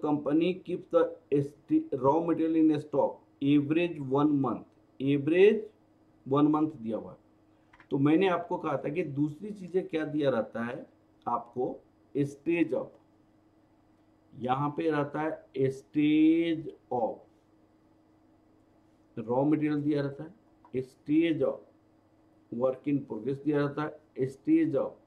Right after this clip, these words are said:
यहाँ पे finish goods दी रहती है, stage of debtor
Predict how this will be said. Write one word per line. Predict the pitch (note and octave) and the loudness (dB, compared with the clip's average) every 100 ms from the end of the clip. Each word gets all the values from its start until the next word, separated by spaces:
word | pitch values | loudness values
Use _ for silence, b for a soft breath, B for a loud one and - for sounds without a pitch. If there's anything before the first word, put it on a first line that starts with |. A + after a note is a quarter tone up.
| _ _ _ _ _ _ _ _ _ _ _ - | _ _ _ _ _ _ _ _ _ _ _ -10
यहाँ | A#2+ - | -8 -6
पे | - A#2+ - | -8 -10 -12
finish | - C3+ D3+ D#3+ D#3+ - - _ _ _ _ _ _ _ _ _ _ _ _ _ _ _ _ - | -2 4 4 4 -2 -18 -20 _ _ _ _ _ _ _ _ _ _ _ _ _ _ _ _ -16
goods | A2+ A2+ D3 C#3+ - | -10 -2 -2 -4 -12
दी | C3 D3 | -6 0
रहती | D3 D3 D3 D3 | 2 0 -2 -8
है, | D3+ - _ _ _ _ _ _ _ - | -10 -14 _ _ _ _ _ _ _ -6
stage | C3 C3+ - D#3 D#3+ C#3 | -6 -6 0 4 4 4
of | A2 - - _ _ _ G#2 G#2 | -2 -4 -14 _ _ _ -18 -8
debtor | B2+ B2 C3 | -2 -2 0